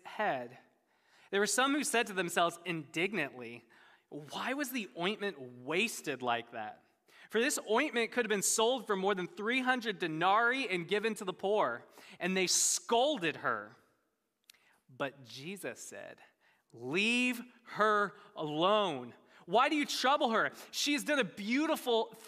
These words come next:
thing to me. For you will always have the poor with you, and whenever you want, you can do good for them."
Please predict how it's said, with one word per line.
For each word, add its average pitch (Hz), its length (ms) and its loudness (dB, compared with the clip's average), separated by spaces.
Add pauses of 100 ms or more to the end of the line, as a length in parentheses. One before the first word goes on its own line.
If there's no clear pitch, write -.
thing 269 380 0
to 214 220 -2
me. 185 380 0
For 208 280 0 (200)
you 214 180 0
will 285 160 2
always 320 400 4
have 226 180 4
the 190 80 0
poor 254 380 2
with 180 220 0
you, 185 140 0
and 196 180 2 (120)
whenever 233 720 2
you 226 220 0
want, 208 540 2
you 214 180 -6
can 220 300 -4
do 277 280 0
good 208 440 0 (180)
for 208 300 0
them." 131 420 0